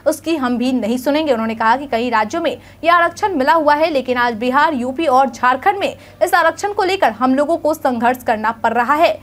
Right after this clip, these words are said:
अगर निषाद को पहले ही आरक्षण मिल गया होता तो आज निषाद के बच्चों को मछली नहीं मारनी पड़ती। हम प्रतिदिन आपसे पांच ऐसे जरूरी सवाल और उससे जुड़े जवाब बताएंगे जो कि बीपीएससी, बिहार पुलिस दरोगा समेत एसएससी जैसे अन्य प्रतियोगी परीक्षाओं में काम आएंगे।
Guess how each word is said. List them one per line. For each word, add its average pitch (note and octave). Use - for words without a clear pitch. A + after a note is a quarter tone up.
अगर D#4+
निषाद E4+
को B3
पहले D#4
ही E4+
आरक्षण C#4
मिल B3+
गया B3+
होता B3+
तो C#4
आज B3
निषाद A#3+
के C#4+
बच्चों B3+
को B3
मछली B3+
नहीं A#3
मारनी A3
पड़ती। C4+
हम F#4+
प्रतिदिन G4
आपसे F#4
पांच E4+
ऐसे D4
जरूरी C#4+
सवाल D4+
और C4+
उससे D4+
जुड़े D#4
जवाब C4
बताएंगे C4
जो C#4+
कि C4
बीपीएससी, C#4
बिहार B3+
पुलिस D4
दरोगा E4+
समेत F4
एसएससी C#4
जैसे C4
अन्य C#4+
प्रतियोगी C4
परीक्षाओं B3
में B3+
काम A3+
आएंगे। A#3+